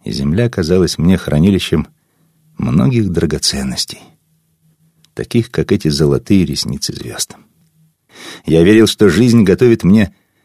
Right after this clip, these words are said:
много очарований, встреч, любви и печали, радости и потрясений. И в этом предчувствии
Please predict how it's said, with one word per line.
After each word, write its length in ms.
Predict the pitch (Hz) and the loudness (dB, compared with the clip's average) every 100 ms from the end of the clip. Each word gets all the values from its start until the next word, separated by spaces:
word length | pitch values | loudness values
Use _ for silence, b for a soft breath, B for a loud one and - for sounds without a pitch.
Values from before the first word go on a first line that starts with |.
| _ - | _ -2
много 580 | 76 110 156 131 107 - _ _ _ _ _ | 4 4 4 2 0 0 _ _ _ _ _
очарований, 800 | 95 - 78 67 73 71 64 57 - _ _ _ _ - | -12 -6 -4 -2 0 -2 -4 -10 -16 _ _ _ _ -16
встреч, 640 | - - 123 - - - _ _ _ _ _ - | -14 -8 -8 -6 -10 -16 _ _ _ _ _ -6
любви 460 | - 62 - 53 | -6 -4 -2 -2
и 20 | |
печали, 600 | - 64 - 65 64 58 - _ _ _ B B B | -4 -8 -8 -8 -8 -12 -20 _ _ _ B B B
радости 640 | - 113 120 120 - 120 | 0 2 4 2 0 -6
и 160 | - | -8
потрясений. 800 | - - 73 - 71 69 64 60 _ _ _ _ _ _ _ _ _ _ - | -14 -12 -8 -8 -6 -8 -10 -14 _ _ _ _ _ _ _ _ _ _ -12
И 60 | 64 | -4
в 60 | |
этом 260 | 90 87 78 | -2 0 -2
предчувствии 720 | 76 - - 104 - 69 | -4 -4 -2 -2 -2 -6